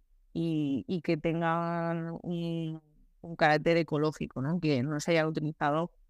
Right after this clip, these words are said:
eh, ningún tipo de químicos en ellos y que sea lo más natural posible. Eh, esas son las pequeñas cositas que vamos aportando desde, desde aquí dentro.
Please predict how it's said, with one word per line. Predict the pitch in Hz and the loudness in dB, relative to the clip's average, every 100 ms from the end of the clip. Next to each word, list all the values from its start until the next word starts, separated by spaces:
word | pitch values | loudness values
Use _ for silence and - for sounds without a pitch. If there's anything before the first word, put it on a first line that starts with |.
| _ - | _ -6
eh, | - 69 65 50 50 | -4 -2 -2 -4 -4
ningún | 165 165 165 165 | -4 -4 -4 -6
tipo | 165 160 | -4 0
de | 147 156 | 0 0
químicos | 160 165 160 180 185 | 0 -2 0 0 0
en | 160 | 0
ellos | 160 165 180 254 - - - - | 0 2 2 0 -6 -20 -18 -10
y | 165 | -4
que | 160 | -2
sea | - 151 | 2 4
lo | 151 | 4
más | 151 156 | 2 -2
natural | 160 151 147 151 | -2 0 0 0
posible. | 156 - 143 135 - - _ _ _ _ - _ | -4 -4 -4 -4 -6 -10 _ _ _ _ -20 _
Eh, | - 65 - | -8 -8 -4
esas | 170 170 | -4 -2
son | 175 165 | 0 2
las | 175 | 2
pequeñas | - 175 175 175 - | 2 2 2 0 2
cositas | 190 - 202 185 175 | 2 2 2 4 4
que | - | 4
vamos | 175 175 180 | 4 4 2
aportando | 185 185 175 - 180 185 185 190 | -2 0 0 2 2 4 2 2
desde, | 175 170 175 160 151 | 2 0 0 0 0
desde | 156 165 | 0 0
aquí | 160 175 165 | -2 0 -2
dentro. | 147 165 - | 0 -4 -8